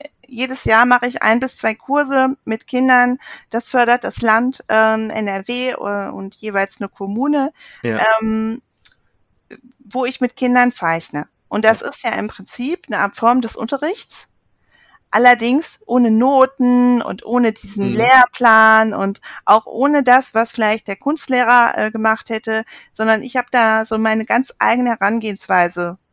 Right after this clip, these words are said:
Speaker 1: äh,
Speaker 2: Ja.
Speaker 1: entwickelt und, ähm, ich lass mich auch nicht siezen von den Kindern. Das find ich ganz furchtbar.
Speaker 2: Mhm.
Speaker 1: Äh, ich möchte gerne mit denen zusammenarbeiten, ich möchte mit denen auf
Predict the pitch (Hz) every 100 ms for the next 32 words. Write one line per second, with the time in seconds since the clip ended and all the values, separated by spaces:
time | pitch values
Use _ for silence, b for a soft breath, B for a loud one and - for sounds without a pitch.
0 | _ _ - - - 101 90 _ _ -
1 | 208 214 220 226 202 - 196 196 b b
2 | b b b _ _ _ 196 196 180 175
3 | 175 190 _ _ _ _ 233 254 233 -
4 | 262 233 247 240 - 233 247 - 202 -
5 | 185 175 - 165 165 151 165 - 220 220
6 | 214 226 - 233 254 - 220 220 220 B
7 | 214 190 190 196 202 - 247 262 277 233
8 | 240 240 226 220 220 - 196 - 233 294
9 | 262 - 240 262 247 247 247 233 - 247
10 | 233 220 220 202 196